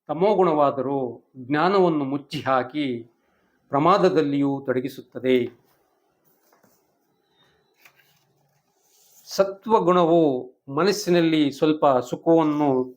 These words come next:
ತರುವುದೇನೋ ನಿಜ, ಆದರೆ ಅದು ನಿಜವಾದ ಆನಂದವನ್ನು ಪ್ರಾಪ್ತಿ ಮಾಡಿಕೊಳ್ಳುವಲ್ಲಿ ಅಡ್ಡಿ ಬರುತ್ತದೆ.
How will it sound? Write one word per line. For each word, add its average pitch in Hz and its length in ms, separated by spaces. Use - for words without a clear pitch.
ತರುವುದೇನೋ 143 640
ನಿಜ, 127 260
ಆದರೆ 123 680
ಅದು 165 180
ನಿಜವಾದ 160 480
ಆನಂದವನ್ನು 139 880
ಪ್ರಾಪ್ತಿ 151 520
ಮಾಡಿಕೊಳ್ಳುವಲ್ಲಿ 127 1160
ಅಡ್ಡಿ 127 260
ಬರುತ್ತದೆ. 123 600